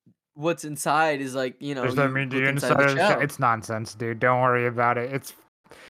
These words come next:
Speaker 2: it's kinda garbage riddles made for a children's movie.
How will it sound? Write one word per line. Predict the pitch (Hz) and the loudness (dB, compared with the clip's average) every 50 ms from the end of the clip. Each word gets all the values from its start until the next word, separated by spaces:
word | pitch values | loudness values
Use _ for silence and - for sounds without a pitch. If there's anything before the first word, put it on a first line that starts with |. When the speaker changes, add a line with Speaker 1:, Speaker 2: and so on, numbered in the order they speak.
| _ _ _ - | _ _ _ -2
Speaker 2:
it's | 170 156 - | -2 -2 0
kinda | - - 175 170 160 156 151 | 2 2 2 4 4 4 2
garbage | 123 139 135 135 135 131 127 139 117 113 | 4 4 6 6 4 4 2 -2 -4 -4
riddles | 110 123 123 117 123 120 123 123 117 | -6 -4 -4 -2 -2 -4 -4 -6 -8
made | 127 120 123 120 | -8 -6 -8 -8
for | - - 127 127 131 | -8 -6 -4 -2 -2
a | 143 147 | -2 -4
children's | 147 - 196 208 202 170 139 127 120 98 | -2 -2 -2 -2 -2 -4 -8 -10 -12 -12
movie. | 104 120 117 113 107 110 113 120 127 | -12 -12 -10 -10 -10 -10 -10 -10 -12